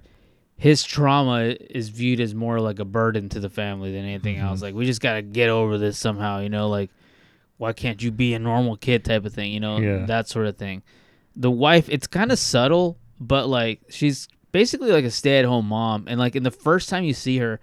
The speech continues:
Speaker 1: she's, like, passed out drunk in the, in the backyard. And, like, they have to, like, shake her, like, clap in her face to wake her up kind of thing. And, and then it's never really mentioned again, but it does play to, like, the subtle things that happen to, like,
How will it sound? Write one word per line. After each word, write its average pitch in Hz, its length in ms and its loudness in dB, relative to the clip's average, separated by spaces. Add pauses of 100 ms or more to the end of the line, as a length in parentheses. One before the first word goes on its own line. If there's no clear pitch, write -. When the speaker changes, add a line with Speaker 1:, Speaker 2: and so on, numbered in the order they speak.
(340)
Speaker 1:
she's, 135 260 0
like, 131 200 2
passed 135 320 0
out 139 180 4
drunk 117 300 0
in 113 100 -2
the, 104 280 -4
in 113 100 -6
the 107 60 -2
backyard. 110 720 -2 (400)
And, 110 200 -2
like, 107 160 -2
they 113 60 0
have 117 180 0
to, 117 60 -2
like, 104 180 -6 (220)
shake - 320 -2
her, 107 260 -2
like, 101 240 -8 (180)
clap 110 360 -6
in 113 60 -4
her 104 180 -6
face 107 300 -6
to 110 80 -4
wake 107 200 -6
her 104 140 -8
up 101 160 -8
kind 110 160 -10
of 104 80 -10
thing. 107 320 -10
And, - 160 -18
and 139 100 -2
then 175 120 2
it's 151 120 -6
never 247 200 4
really 254 180 4
mentioned 156 400 2
again, 135 380 0 (520)
but 135 140 6
it 123 120 2
does 156 220 4
play 135 380 2
to, 131 140 -4
like, 107 260 -2 (720)
the 120 180 -4
subtle 120 380 -2
things 110 420 -4
that 101 180 -4
happen 104 480 -6
to, - 200 -10
like, 98 300 -8